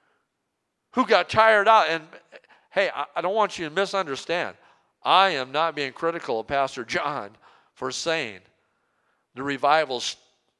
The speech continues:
basically came to a stop because me and the evangelists were tired. He's just being honest. He said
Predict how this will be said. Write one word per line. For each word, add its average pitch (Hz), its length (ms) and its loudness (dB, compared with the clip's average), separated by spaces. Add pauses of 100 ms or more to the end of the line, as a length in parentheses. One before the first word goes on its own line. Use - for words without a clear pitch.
(540)
basically 143 500 -4
came 147 300 -4
to 123 100 -4
a 110 60 -4
stop 143 580 -4 (400)
because 120 520 -6 (200)
me 151 160 -6
and 131 100 -10
the 117 120 -6
evangelists 117 560 -4
were 101 100 -10
tired. 120 400 -8 (1040)
He's 170 240 -6
just 180 240 0
being 147 240 -6
honest. - 680 -8 (920)
He 208 200 -6
said 185 300 -2